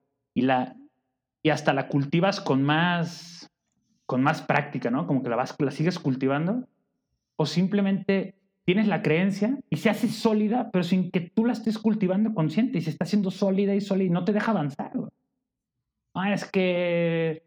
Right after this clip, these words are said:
hacer, no sé, hacer X o Y es malo, güey. Y es malo, y es malo, y es malo. Y esa es tu creencia y, y, y ahí te aferras, güey". Y entonces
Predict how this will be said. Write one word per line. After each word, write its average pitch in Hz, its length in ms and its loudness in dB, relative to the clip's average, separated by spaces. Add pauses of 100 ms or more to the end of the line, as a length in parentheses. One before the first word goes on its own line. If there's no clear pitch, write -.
(500)
hacer, 180 760 0 (300)
no - 60 -10
sé, 160 500 -2
hacer 185 280 -2 (120)
X 196 320 0
o 143 40 2
Y 151 120 0
es 175 280 -2
malo, 139 360 0
güey. - 240 -8
Y 151 100 0
es 170 120 -2
malo, 185 380 2
y 170 140 2
es 175 140 0
malo, 170 300 2
y 190 120 2
es 185 140 -2
malo. 185 220 2
Y 175 60 2
esa 170 140 0
es 196 100 -4
tu - 140 0
creencia 175 420 0
y, 143 280 -2
y, 139 220 -4
y 139 120 -2
ahí 147 160 -2
te 220 80 -2
aferras, 214 460 -2
güey". 131 180 -2
Y - 20 2
entonces 160 480 -2